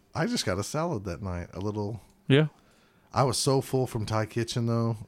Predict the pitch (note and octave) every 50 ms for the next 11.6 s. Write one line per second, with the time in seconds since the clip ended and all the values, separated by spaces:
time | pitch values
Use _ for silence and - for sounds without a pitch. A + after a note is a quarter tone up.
0 | - - A2 A2+ G2+ - - - - F#2 F#2+ F2+ C#2 D#2+ E2 D2+ D2+ D2+ D#2 D#2
1 | D2+ D2 E2+ D#2+ - - _ - F3 - - E3 C#3+ - E3+ - - - D#3 -
2 | - - - - _ _ _ - - - - - - - - - F#2+ F#2 F2 F2
3 | F2 F2 E2+ E2 E2 F2 E2+ - - - _ _ _ _ - - _ _ _ _
4 | _ _ _ _ _ _ _ C4 A3 A3+ - - - _ _ _ _ - - -
5 | - E3+ F3+ C#3+ - - D#3 E3+ E3 D3+ C3+ A#2+ B2+ D3+ E3+ F3+ - - E3 D#3
6 | C#3+ C#3+ C#3 C3 - C3+ B2+ B2+ B2+ A#2+ A2 - - A#2+ A#2 - - - A#2 A2
7 | G#2+ G2+ - - - - - A2 G#2 G#2 G#2 G#2 G#2 G2 G2 F#2 - - - -
8 | _ _ _ _ _ _ _ _ _ _ _ - _ _ _ _ _ - A2 G2+
9 | F#2+ F2 - - G2+ - A2 G2+ F#2 G2+ G2+ G2+ G#2 G#2 G2+ F#2 F#2+ F#2 F2+ E2+
10 | - - - - - - _ - - - F#2 F#2+ F#2+ F#2+ F#2 F#2+ G2+ G2 F2+ -
11 | - E2+ D#2+ D#2+ D#2+ D#2+ D#2 D#2 D2+ D#2 E2+ E2+